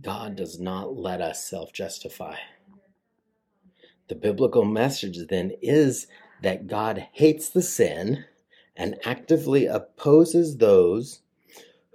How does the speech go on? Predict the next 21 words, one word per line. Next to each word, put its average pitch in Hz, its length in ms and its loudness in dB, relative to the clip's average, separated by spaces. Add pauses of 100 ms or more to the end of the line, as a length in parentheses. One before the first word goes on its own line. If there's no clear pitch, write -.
who, 117 580 2 (800)
or 95 380 0
each 156 280 0
of 120 220 0
us, 92 560 -4
until 117 640 -2
we 113 160 -2
repent. 113 680 -4 (600)
Calvin 117 600 -2
said, 85 520 -8 (220)
"He 110 260 -6
loved 107 540 0
us 73 520 -10 (140)
even 117 680 -2
while 104 420 2
he 101 320 -4
hated 98 520 -2
us." - 520 -12 (1500)
No 131 800 6
act 120 440 -4
of 104 220 4